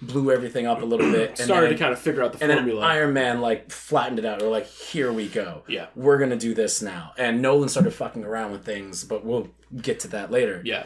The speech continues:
Speaker 2: I think this is, is cool 'cause, uh, I feel like when we did the, the first Tim Burton Batman, we were comparing it a lot to the other Batmans, but now on Returns, we kinda have, like, the previous Batman to really compare it to, and, and we're starting to get into some really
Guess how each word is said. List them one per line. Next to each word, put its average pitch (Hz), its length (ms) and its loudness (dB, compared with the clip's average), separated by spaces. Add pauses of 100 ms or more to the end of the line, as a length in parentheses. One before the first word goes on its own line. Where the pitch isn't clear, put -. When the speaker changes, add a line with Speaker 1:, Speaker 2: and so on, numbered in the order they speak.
(120)
Speaker 2:
I 143 80 -2
think 185 140 4
this 160 100 0
is, 139 300 -6
is 147 220 -2
cool 180 280 6
'cause, 151 240 0
uh, 117 640 2
I 120 60 -4
feel 160 140 2
like 143 100 2
when 135 80 -2
we 127 100 -4
did 120 380 0
the, 104 120 -14 (220)
the 107 140 -4
first 160 380 0
Tim 143 120 0
Burton 139 240 -2
Batman, 170 540 -4 (380)
we 127 100 -4
were 123 80 0
comparing 127 380 -2
it 127 80 0
a 117 40 -2
lot 120 200 -2
to 135 60 -4
the 110 100 0
other 131 120 -2
Batmans, 139 500 -4
but 120 120 -6
now 147 540 2
on 135 420 -6
Returns, 151 640 0
we 131 60 -12
kinda 160 240 0
have, 131 180 2
like, 113 340 -2 (800)
the 135 60 -10
previous 139 440 0
Batman 104 420 -2
to 117 60 -12
really 107 140 -4
compare 104 280 -6
it 101 100 -6
to, 101 260 -6
and, 101 160 -8
and 110 100 -8
we're 120 80 -6
starting 220 400 0
to 139 40 -8
get 143 120 2
into 123 220 -4
some 120 160 -8
really 120 500 -2